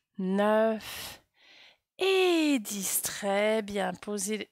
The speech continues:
le pied au sol. Deux pieds parallèles, à peu près la largeur de mes épaules. Tchoups, voilà, comme ça vous voyez mes pieds. Vous serrez les poings. Vous posez vos poings dans votre, dans le bas du dos,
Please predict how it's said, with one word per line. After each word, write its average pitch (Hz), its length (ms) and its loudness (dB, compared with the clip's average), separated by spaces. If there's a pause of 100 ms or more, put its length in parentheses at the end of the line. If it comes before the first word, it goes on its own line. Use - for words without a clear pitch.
le 233 200 0
pied - 260 -4
au 190 80 -4
sol. 285 500 6 (640)
Deux 285 260 6
pieds 254 300 2
parallèles, 240 880 4
à 254 120 6
peu 254 140 -2
près 214 480 -4
la 214 140 0
largeur 208 880 0 (240)
de 247 140 4
mes 285 260 4
épaules. 185 540 -2 (720)
Tchoups, - 400 -10
voilà, 98 320 -2
comme 254 160 -6
ça 226 160 -2
vous 214 60 -6
voyez 214 180 0
mes 196 140 0
pieds. 190 360 -6 (480)
Vous 226 120 -6
serrez 440 440 4
les 330 80 6
poings. - 380 0 (320)
Vous 202 140 -12
posez 269 480 0
vos 269 180 4
poings 330 400 6 (720)
dans 269 360 6
votre, 381 440 4
dans 240 340 6
le 277 80 6
bas 339 160 6
du 311 160 2
dos, 233 340 4